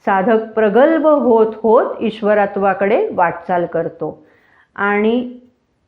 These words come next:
जगतापासून दूर जात नाही, तर अगदी आत्मसाक्षात्कार झाल्यानंतर सुद्धा परत तो जगाकडे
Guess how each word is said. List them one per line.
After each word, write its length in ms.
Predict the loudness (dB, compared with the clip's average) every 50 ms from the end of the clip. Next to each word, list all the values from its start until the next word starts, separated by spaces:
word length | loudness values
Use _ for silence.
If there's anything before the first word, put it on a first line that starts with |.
| _ -12 -8 -2
जगतापासून 1040 | 0 2 2 2 2 2 2 2 0 2 0 0 -2 -2 -2 -2 0 0 0 0 -2 -2
दूर 300 | 0 0 2 2 2 2
जात 340 | 2 2 2 2 0 -2 -4
नाही, 640 | -4 -2 -2 -2 -2 -2 -2 0 0 0 -2 -4 -10 -20 _ _ _ _ _ _ -2
तर 200 | -2 0 0 0
अगदी 480 | -2 -2 -4 -2 -2 -2 -2 -2 -4 -4 -2
आत्मसाक्षात्कार 1120 | -2 -2 -2 -2 -2 -2 0 0 0 0 -2 -2 -2 -4 -4 -4 -4 -4 -2 -2 0 0 0
झाल्यानंतर 960 | -2 -4 -4 -2 0 0 2 2 2 2 2 0 0 0 -2 0 -2 -2 -2
सुद्धा 600 | -2 -2 -2 -2 -2 -2 -4 -2 0 2 2 2
परत 720 | 2 0 -6 -8 -2 0 2 4 6 4 4 4 2 -2 -10 -4 0
तो 100 | 2 2
जगाकडे 640 | 2 2 2 2 2 2 2 2 0 0 2 2